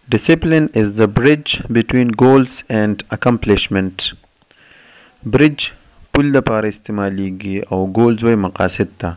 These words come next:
او اکمپلیشمنټ مطلب دی یو څیز حاصلول.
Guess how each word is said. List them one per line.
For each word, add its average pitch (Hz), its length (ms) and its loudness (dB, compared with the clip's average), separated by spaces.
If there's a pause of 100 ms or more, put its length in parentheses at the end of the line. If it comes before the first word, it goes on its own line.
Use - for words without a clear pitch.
(800)
او 113 120 0
اکمپلیشمنټ 131 960 -2 (160)
مطلب 123 400 -2
دی 135 60 2
یو 113 160 2
څیز 113 280 -4
حاصلول. 98 460 2